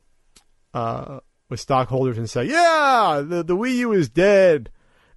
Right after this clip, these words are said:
and we're not gonna be selling that crappy system that underperformed awfully anymore." You can't say that. Well, obviously you knew behind the scenes with Nintendo Switch coming out and the fact that there really is no more Wii U games in the pipeline besides,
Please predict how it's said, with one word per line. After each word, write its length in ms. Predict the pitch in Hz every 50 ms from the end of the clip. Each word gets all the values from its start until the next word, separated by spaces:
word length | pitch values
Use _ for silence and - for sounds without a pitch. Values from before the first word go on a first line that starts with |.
| -
and 140 | - 131 139
we're 120 | 190 233
not 140 | 247 240 214
gonna 160 | 196 208 185
be 180 | 175 180 165 151
selling 500 | - - - 226 220 202 185 175 165 151
that 340 | 151 147 143 135 127 - -
crappy 540 | - - - 165 170 165 160 - - 156 139
system 340 | - - 165 147 - 147
that 140 | 143 135 127
underperformed 760 | - 156 147 143 135 139 135 - - 143 143 147 135 123 117 - _ _ _
awfully 480 | - 147 151 156 151 - 151 143 143 139
anymore." 300 | 139 139 135 139 143 143 - - _ _ _ _ _ _
You 80 | - 151
can't 240 | - 220 220 196 -
say 260 | - - 208 202 190
that. 240 | 143 120 95 - - _ -
Well, 120 | 226 254
obviously 360 | 254 240 220 214 - - 190
you 120 | 175 170 160
knew 120 | 165 156 143
behind 280 | 139 131 139 139 127
the 40 | 120
scenes 220 | - - 135 123
with 120 | 117 113 -
Nintendo 280 | 113 110 131 123 110
Switch 280 | 98 - - 143 131 -
coming 240 | - 135 131 120 120
out 240 | 120 117 117 - _ _ _ _ _ _ _ _ _ _ _ -
and 80 | - 120
the 40 | 113
fact 300 | - - 135 120 113 -
that 200 | 135 123 117 110
there 140 | - 123 120
really 300 | 131 139 131 139 131 123
is 120 | 117 -
no 180 | 123 120 120 117
more 260 | 117 113 120 120 113
Wii 220 | 110 117 117 110
U 320 | 107 110 113 113 110 107 107 -
games 420 | 123 113 107 107 104 104 - - _ _ _ -
in 120 | - 127
the 60 | 117
pipeline 460 | - - 127 120 117 - 110 107 107
besides, 560 | 107 104 - - 113 110 104 104 101 - -